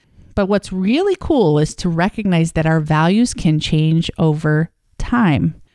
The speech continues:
And one thing to start reflecting on, Laura, is, do you like your values? Do they make you feel good? You mentioned shifting a little bit and allowing a little bit more pampering.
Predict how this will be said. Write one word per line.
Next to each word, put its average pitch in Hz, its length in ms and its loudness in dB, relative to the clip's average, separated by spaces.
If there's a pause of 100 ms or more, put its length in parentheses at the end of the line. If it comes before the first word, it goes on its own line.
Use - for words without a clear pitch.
(400)
And 185 380 2
one 208 200 2
thing 233 160 2
to 185 60 0
start - 240 -2
reflecting 175 520 -2
on, 151 160 2
Laura, 143 320 0
is, 151 420 -2 (720)
do 170 80 0
you 208 140 2
like 202 260 0
your 180 120 2
values? - 640 -4
Do 208 100 0
they 226 120 2
make 214 300 0
you 196 80 2
feel 147 260 -2
good? - 300 -4 (440)
You 226 140 4
mentioned 208 560 2
shifting 226 540 -2
a 170 40 2
little 160 200 0
bit 156 300 0
and 175 140 2
allowing 165 680 2
a 160 60 0
little 156 200 0
bit 156 180 0
more 151 180 2
pampering. 151 640 -2